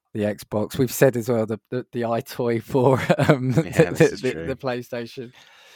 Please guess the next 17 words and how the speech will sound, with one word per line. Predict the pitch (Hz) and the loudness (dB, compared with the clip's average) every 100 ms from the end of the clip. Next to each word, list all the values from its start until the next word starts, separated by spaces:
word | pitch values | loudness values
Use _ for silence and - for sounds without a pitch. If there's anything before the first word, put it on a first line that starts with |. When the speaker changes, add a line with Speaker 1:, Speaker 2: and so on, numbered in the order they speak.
| - _ - | -20 _ 4
Speaker 1:
But | 151 156 | 6 6
we've | 160 165 | 0 2
got | 180 147 | 2 4
virtual | 156 143 123 143 | 6 6 6 0
reality | 139 131 123 131 | 4 4 2 0
now, | 135 131 | 2 2
but | 123 131 - _ | 2 -2 -4 _
I've | 143 135 | 0 0
not | 143 131 | -2 -4
wanted | 127 139 135 139 - | -4 -4 -4 -10 -14
to | 127 | -8
use | 135 160 113 | -4 -4 -4
it | 92 | -12
because | - | -8
I | 123 | -4
know | 135 | 0
I'd | 135 | 0